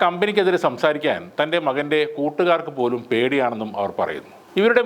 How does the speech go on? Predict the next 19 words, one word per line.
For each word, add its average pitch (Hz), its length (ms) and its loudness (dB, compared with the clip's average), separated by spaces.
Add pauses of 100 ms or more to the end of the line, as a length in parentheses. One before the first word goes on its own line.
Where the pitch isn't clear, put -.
മാതൃസ്ഥാപനമായ 208 760 4 (100)
ഹിന്ദുസ്ഥാൻ 180 560 0
പവർ 151 240 4
ലിങ്ക്സിൻ്റെ 160 420 -2
ക്രൂരമായ 170 480 2 (100)
തൊഴിൽ 143 240 0
പീഡനങ്ങളെക്കുറിച്ച് 143 680 -2 (580)
പാലക്കാട് 175 520 2
ശ്രീകൃഷ്ണപുരം 170 640 0
സ്വദേശിയായ 135 500 2 (120)
മുൻ 143 120 -4 (100)
ജീവനക്കാരൻ 123 580 0 (520)
അരുൺകുമാർ 165 500 2 (160)
ഞെട്ടിക്കുന്ന 175 460 0 (120)
വെളിപ്പെടുത്തലാണ് 117 640 0
നടത്തിയത്. - 400 -12 (800)
മൂന്ന് 202 240 2
വർഷത്തോളം 175 440 2 (100)
അവിടെ 143 220 2